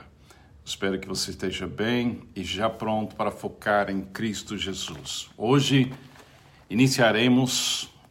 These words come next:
um novo estudo, A Vida que Satisfaz. Durante esses últimos dezesseis anos aqui no Brasil, tenho,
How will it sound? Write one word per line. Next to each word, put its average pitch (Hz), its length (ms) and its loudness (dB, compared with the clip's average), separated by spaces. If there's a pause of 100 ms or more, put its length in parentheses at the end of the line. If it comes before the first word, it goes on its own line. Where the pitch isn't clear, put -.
(120)
um 107 140 -4
novo 120 380 4
estudo, 95 840 -4
A 101 80 -2
Vida 117 540 0
que - 160 -10
Satisfaz. - 960 -4 (1300)
Durante 131 400 4
esses 110 300 0
últimos 117 720 -2 (140)
dezesseis 113 880 -2
anos 113 320 -2
aqui 104 200 -6
no 113 120 -2
Brasil, 98 720 -2 (800)
tenho, 113 680 0